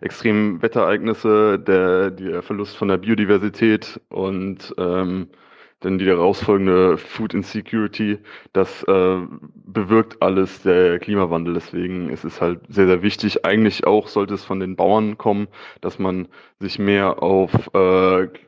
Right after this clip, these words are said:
Anbau beschä-, mit Anbau beschäftigt, der mehr C O zwei im Boden speichert. Und da kommen wir auch dann schon zum dritten Punkt. Ähm, dadurch, dass Landwirtschaft so eine riesige Fläche weltweit einnimmt, hat man ein unglaubliches Potenzial, Einspeicherung zu tätigen. Also es gibt Forschung, die sagen,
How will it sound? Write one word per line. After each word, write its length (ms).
Anbau 420
beschä-, 320
mit 180
Anbau 220
beschäftigt, 560
der 160
mehr 280
C 180
O 40
zwei 280
im 100
Boden 240
speichert. 560
Und 120
da 80
kommen 200
wir 80
auch 80
dann 120
schon 180
zum 120
dritten 300
Punkt. 360
Ähm, 480
dadurch, 260
dass 240
Landwirtschaft 560
so 120
eine 180
riesige 360
Fläche 680
weltweit 400
einnimmt, 440
hat 200
man 120
ein 200
unglaubliches 560
Potenzial, 760
Einspeicherung 600
zu 100
tätigen. 420
Also 160
es 140
gibt 140
Forschung, 360
die 80
sagen, 320